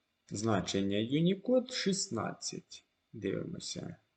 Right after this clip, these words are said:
Ю-, з Unicode шістнадцять. От у нижній частині, бачите, тут є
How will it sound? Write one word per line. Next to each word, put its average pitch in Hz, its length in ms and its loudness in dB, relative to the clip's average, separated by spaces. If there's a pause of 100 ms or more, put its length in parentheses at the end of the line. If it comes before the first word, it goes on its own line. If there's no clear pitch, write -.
(4000)
Ю-, 104 380 0
з 110 200 2 (280)
Unicode 101 760 2 (180)
шістнадцять. - 840 -6
От - 240 -2
у - 40 -6
нижній 127 440 0
частині, 180 560 0
бачите, 107 440 2
тут - 240 -4
є 117 280 4